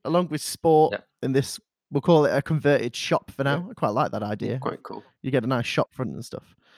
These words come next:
Speaker 1: So if you did a festival, what would that look like? You can, and it doesn't have to be the only one you do a year. It could be one of many.
Speaker 2: Okay, if I did a fe-, um, I mean, I've always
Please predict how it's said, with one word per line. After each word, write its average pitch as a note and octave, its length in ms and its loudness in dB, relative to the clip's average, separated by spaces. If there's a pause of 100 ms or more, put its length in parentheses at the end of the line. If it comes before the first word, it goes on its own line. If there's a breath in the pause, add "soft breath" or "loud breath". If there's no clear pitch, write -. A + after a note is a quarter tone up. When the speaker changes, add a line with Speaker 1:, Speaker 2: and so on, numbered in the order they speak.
(220 soft breath)
Speaker 1:
So - 120 -6
if G#3 140 4
you B3 60 0
did B3 120 2
a A#3 60 4
festival, C#3+ 680 -2 (540)
what C#3+ 120 4
would E3+ 120 4
that - 160 4
look G#2+ 140 -4
like? F2+ 420 -8 (100)
You C#3+ 140 -2
can, C#3+ 200 -2
and - 100 -6 (340 soft breath)
it E3 100 6
doesn't F#3+ 160 4
have G3+ 120 4
to F#3 80 -2
be F3 100 6
the E3 160 6
only E3 160 4
one D3 200 2
you C#3 120 0
do C#3 160 4
a - 20 4
year. B2+ 260 2
It A2 100 -4
could A#2+ 100 -10
be B2+ 60 -4
one A#2+ 200 -6
of G#2+ 180 -12
many. G#2 140 -2
Speaker 2:
Okay, G#2 300 0
if G#2+ 100 -2
I B2 60 4
did C3+ 180 -2
a C3+ 60 -2
fe-, - 120 -4 (120)
um, A#3+ 560 4 (960 loud breath)
I D#3 80 2
mean, F#3+ 260 6
I've G#3+ 300 4
always D3+ 680 0